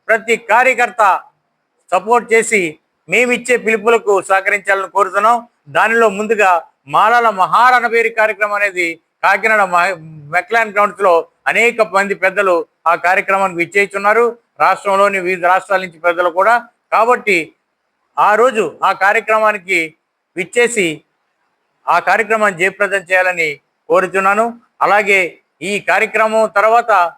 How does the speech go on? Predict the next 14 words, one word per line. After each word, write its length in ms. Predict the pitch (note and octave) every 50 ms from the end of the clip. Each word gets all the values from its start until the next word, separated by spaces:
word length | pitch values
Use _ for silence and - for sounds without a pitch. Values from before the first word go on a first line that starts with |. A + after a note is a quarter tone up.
| _ _ _ -
మేము 220 | E3+ G#3+ A#3+ A#3
వివిధ 260 | G#3+ A3+ A#3 A#3+ G#3+ A#3+
రూపాల్లో 580 | A#3 A#3 A#3 A#3 A#3+ A3+ A3 G#3+ G3 E3 D3 - - _ _ _ _ _ -
అనేక 340 | C#3 D#3+ G3 A3+ A#3+ A#3 A#3
కార్యక్రమాలు, 840 | G#3+ - G3+ G#3 A3 G3+ G#3+ A3 G#3+ G#3+ G#3+ G#3+ G3+ F#3+ F3 E3+ D#3+ - _ _ _ _ _
నిరసన 300 | D#3 F#3 G3 - B3 A#3+
ప్రదర్శనలు 720 | A3+ G3 G#3+ G#3 G#3 G#3+ E3+ - G#3+ G#3 G3+ G3 G3 F3+ - F#3+
చేసి 420 | F#3+ F#3 - F#3+ F3 D#3+ D#3 D#3+ - _ _ _ _ _ _ -
మాలలను 880 | C#3 C#3+ D#3 E3+ F#3+ G#3+ A#3+ B3 A#3+ A#3+ A#3+ A3+ A3 G#3+ G3+ F#3+ E3+ - _ _ -
అణచివేసి 540 | E3+ G#3+ A#3 A3 B3 A#3+ A3 A#3 A#3 A#3 A#3 - A3
చూడాలని, 440 | A3 G#3+ A3 A3 G#3+ G#3+ G#3 G3+ G3
అణచివేయాలని 680 | F3 F3 F#3 G#3 G3+ A3 A3+ A#3 A#3 A#3 A3+ A3+ G#3+ F#3+ G#3+
చూస్తున్న 440 | G#3+ G3+ - A3 G3+ F#3+ F3 E3+ D#3+ - _ _ _ _ - F3
చంద్రబాబుకు 840 | F3 G3+ G#3+ B3 B3 A3+ A#3+ A#3 A#3 A#3 G#3+ - G#3+ G3 F3+ E3+ D#3+